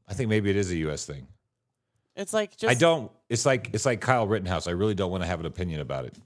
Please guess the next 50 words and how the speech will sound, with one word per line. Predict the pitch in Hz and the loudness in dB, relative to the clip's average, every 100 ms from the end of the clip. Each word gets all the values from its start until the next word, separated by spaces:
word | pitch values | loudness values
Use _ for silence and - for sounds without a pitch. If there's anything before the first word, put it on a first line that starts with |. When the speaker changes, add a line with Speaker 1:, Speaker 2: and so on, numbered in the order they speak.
| - | -10
Speaker 1:
'cause | - 80 | -8 -4
I | |
really | 85 82 | -2 -2
don't | 78 | -4
care. | - 78 69 - | -2 -2 -4 -8
Speaker 2:
<laughs> | - _ _ - - - - - - | -20 _ _ -10 -10 -12 -16 -12 -6
Speaker 1:
But | 82 | -4
sometimes | - 92 90 85 76 | -2 0 0 -2 -4
you, | 82 | -6
Speaker 2:
Okay. | 78 _ _ | -6 _ _
Speaker 1:
sometimes | - 82 80 78 - - | -8 -4 -2 -4 -8 -10
it | 82 - | -10 -10
becomes | 78 78 76 | -10 -6 0
Speaker 2:
All | |
right, | 202 | 0
Speaker 1:
relevant. | 69 - | 0 0
Speaker 2:
so | 208 | 0
your | 202 | -2
sci-fi | 208 262 277 269 233 | 0 0 0 0 0
book, | 180 160 | -2 -4
if | 175 | -6
you | 185 | -6
were | 180 | -6
to | |
step | 165 - 202 | -4 -2 -2
away | 190 170 156 151 | 0 0 0 -4
and | 156 | -4
write | 160 160 | -2 -2
a | 156 | -2
sci-fi | 160 160 156 151 | -4 -2 -2 -2
book | 151 - | -2 -2
right | 160 151 | -2 -2
now, | 151 143 | -6 -6
you | 156 | -6
would | 160 147 _ | -8 -8 _
start | - 233 254 202 | -2 2 2 2
with | 196 185 | -2 -2
the | 160 | -8
true | 160 - 320 330 | -4 -2 0 -2
story | - 160 151 151 | 0 0 0 -2
in | 143 151 | -4 -2
real | 208 202 | 0 2
life | 156 147 - - | 2 0 -2 -8
of | 151 | -6
the | 156 | 0
World | 156 151 | 0 0
Speaker 1:
So | |
the | 143 | 0
Speaker 2:
Economic | 127 151 151 | 0 0 -6
Forum | - 262 240 175 | 0 2 2 0